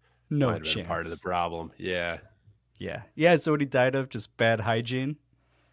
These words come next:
Speaker 2: Uh, I
Speaker 1: Or
Speaker 2: think it was skin cancer, but I think, uh,
Speaker 1: God damn it.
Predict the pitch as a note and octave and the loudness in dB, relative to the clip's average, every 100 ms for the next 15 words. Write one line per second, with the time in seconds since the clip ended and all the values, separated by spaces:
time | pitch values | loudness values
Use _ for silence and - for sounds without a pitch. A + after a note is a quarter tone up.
0 | _ _ _ _ _ _ - A2+ C#3 - | _ _ _ _ _ _ -6 -4 -2 -2
1 | G#2+ G2+ A2 C3+ A2+ - A#2 G#2 F#2+ G#2 | 0 0 0 0 0 2 4 4 4 2
2 | G#2 - A#2 G2+ F#2+ F2+ _ - A2+ G2+ | 2 0 0 0 -2 -4 _ -4 -2 0
3 | A2 G2 G#2+ F#2+ F#2 F#2 - _ _ _ | -2 -2 -2 0 -2 -6 -10 _ _ _
4 | _ _ - A3+ - - A2 G#2 | _ _ -14 -14 -10 -6 -4 -6